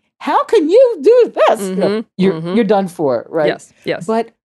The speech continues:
Speaker 1: actually, Rick and I have found a way mostly to do it. Some things we avoid.
Speaker 2: Sure.
Speaker 1: You know, abortion, do-, we have decided through long, painful experience, we cannot discuss.
Speaker 2: Okay. Just off the table.
Speaker 1: No.
Speaker 2: Yes.
Speaker 1: Off the table. You know,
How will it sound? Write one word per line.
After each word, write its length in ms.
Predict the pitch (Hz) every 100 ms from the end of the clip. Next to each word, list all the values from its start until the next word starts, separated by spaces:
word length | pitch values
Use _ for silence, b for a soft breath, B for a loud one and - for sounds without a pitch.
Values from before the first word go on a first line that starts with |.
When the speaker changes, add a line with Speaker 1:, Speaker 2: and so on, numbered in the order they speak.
| -
Speaker 1:
actually, 440 | 254 - 427 330 -
Rick 180 | 233 285
and 100 | 359
I 100 | 254
have 140 | 226
found 320 | - 208 214
a 60 | 202
way 400 | 170 156 156 -
mostly 460 | 180 202 226 233 185
to 100 | 147
do 160 | 127
it. 120 | 113 _
Some 280 | - 233 262
things 400 | 269 262 240 -
we 120 | 202
avoid. 340 | 151 131 95 - _ _ _ _ -
Speaker 2:
Sure. 220 | 170 -
Speaker 1:
You 60 | 156
know, 120 | - _ _ -
abortion, 500 | 156 180 226 240 233
do-, 160 | 185 - 170 165
we 220 | 165 208
have 160 | 220
decided 720 | 185 226 - 156 143 143 139 _ _ -
through 380 | - 151 147 -
long, 500 | 143 147 170 208 254
painful 360 | 247 180 170 160
experience, 500 | - 151 135 127 - _
we 180 | 151 170
cannot 380 | 170 156 135 127
discuss. 540 | 131 - - - - -
Speaker 2:
Okay. 360 | 160 - - _ _
Just 160 | 190 -
off 140 | 214
the 80 | 180
table. 240 | - -
Speaker 1:
No. 120 | - - _ _
Speaker 2:
Yes. 260 | - - - _ _
Speaker 1:
Off 220 | 190 254
the 80 | 440
table. 600 | - 294 240 220 240 240 _ _ _ -
You 80 | 214
know, 260 | 175 160